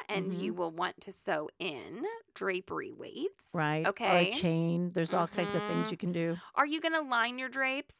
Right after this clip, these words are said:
Speaker 1: Do you wanna get that blackout fabric to
Speaker 2: And they're
Speaker 1: put
Speaker 2: not,
Speaker 1: behind
Speaker 2: or, yeah, and,
Speaker 1: something?
Speaker 2: and
Speaker 1: We won't
Speaker 2: Mallory's
Speaker 1: get into
Speaker 2: usually
Speaker 1: that too
Speaker 2: drape
Speaker 1: much,
Speaker 2: and
Speaker 1: but,
Speaker 2: curtain
Speaker 1: oh, I'm sorry.
Speaker 2: interchangeably.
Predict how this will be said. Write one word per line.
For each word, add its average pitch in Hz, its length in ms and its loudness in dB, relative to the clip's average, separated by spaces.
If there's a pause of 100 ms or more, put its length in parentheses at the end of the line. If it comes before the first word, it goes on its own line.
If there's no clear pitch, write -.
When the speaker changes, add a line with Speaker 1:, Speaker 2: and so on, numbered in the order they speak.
(280)
Speaker 1:
Do 226 60 -6
you 202 60 0
wanna 196 140 2
get 208 140 -2
that - 140 2
blackout 226 540 2
fabric 233 580 -2 (360)
to 208 100 -2
Speaker 2:
And 202 80 2
they're 190 60 8
Speaker 1:
put 190 40 4
Speaker 2:
not, 196 200 8
Speaker 1:
behind 226 340 0
Speaker 2:
or, 180 100 4 (180)
yeah, 180 360 2
and, 160 80 -2
Speaker 1:
something? 262 360 4
Speaker 2:
and 202 440 4 (240)
Speaker 1:
We 190 40 -16
won't 196 60 -6
Speaker 2:
Mallory's 262 460 12
Speaker 1:
get 269 80 10
into 262 80 10
Speaker 2:
usually 247 220 12
Speaker 1:
that 214 160 6
too 196 60 6
Speaker 2:
drape 190 180 12
Speaker 1:
much, 196 240 8
Speaker 2:
and 180 180 4
Speaker 1:
but, 165 200 4
Speaker 2:
curtain 185 320 0
Speaker 1:
oh, 294 60 6
I'm 302 200 2
sorry. 196 180 6
Speaker 2:
interchangeably. 202 680 6